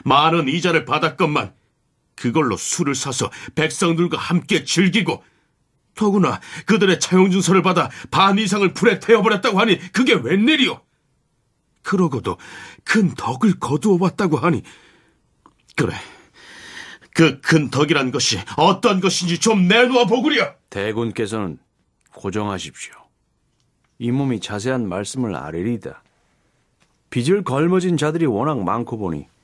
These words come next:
Speaker 2: 술이라도 대접하면서 그들을 살펴보지 않고서는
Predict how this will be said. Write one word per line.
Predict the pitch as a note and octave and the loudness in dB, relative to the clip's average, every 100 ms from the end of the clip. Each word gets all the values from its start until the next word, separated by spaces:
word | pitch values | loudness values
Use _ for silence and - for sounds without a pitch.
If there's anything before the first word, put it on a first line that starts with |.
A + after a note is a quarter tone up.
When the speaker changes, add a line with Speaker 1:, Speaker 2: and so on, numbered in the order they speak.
| _ _ _ | _ _ _
Speaker 2:
술이라도 | - - D3 D3 C#3+ C#3 | -14 -4 0 2 2 -2
대접하면서 | - A2+ B2 - A#2 A2 G2 E2+ | -2 -2 -2 -2 -2 -2 -4 -4
그들을 | G#2+ B2 A#2 | -2 0 0
살펴보지 | F#2 B2+ - D3 C#3 C3 | -2 -6 -4 -2 0 0
않고서는 | G#2 - A#2+ B2+ G#2+ | -2 -2 -2 0 0